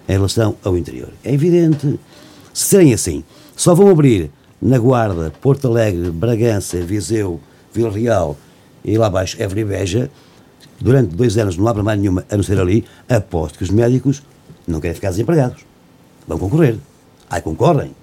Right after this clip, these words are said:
Garanto eu que concorrem. Porque não há, segundo eu ouvi ontem, não há um único médico desempregado em Portugal. Então como é que o, querem, o Estado quer colocar médicos na Guarda, ou na Covilhã, ou em Castelo Branco, ou em Porto Alegre?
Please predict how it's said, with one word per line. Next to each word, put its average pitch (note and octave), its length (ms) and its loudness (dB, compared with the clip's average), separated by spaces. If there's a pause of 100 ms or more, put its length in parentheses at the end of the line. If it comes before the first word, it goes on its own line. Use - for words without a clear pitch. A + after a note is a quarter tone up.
(200)
Garanto F#2+ 180 -6
eu G#2+ 80 -6
que - 60 -14
concorrem. E2 400 -8 (440)
Porque G#2+ 340 -2 (300)
não B2+ 320 4
há, A2+ 300 0
segundo A#2+ 460 4
eu F2+ 100 0
ouvi G2 300 2
ontem, E2+ 420 -2 (160)
não B2 220 4
há A#2 180 0
um C#3 180 4
único F#3 280 2
médico F#2+ 360 -2
desempregado B2 460 0
em C#3 140 -4
Portugal. E2 360 -8 (300)
Então D3+ 160 -2
como G3 140 -4
é - 40 -4
que - 80 -6
o, C3 240 0 (600)
querem, B2+ 340 -2
o C#3 40 -10
Estado B2 400 -10
quer A#2 260 -6 (220)
colocar A2+ 260 -8
médicos G#2+ 240 -10
na F#2 80 -6
Guarda, A2 480 -2 (140)
ou G#2+ 100 -2
na G2+ 100 -2
Covilhã, A2 400 -4 (120)
ou G2+ 80 -6
em - 20 -6
Castelo E2+ 240 -8
Branco, G#2+ 300 -2 (220)
ou F2 80 -6
em G#2 40 -2
Porto G2 200 -4
Alegre? C#2+ 240 -8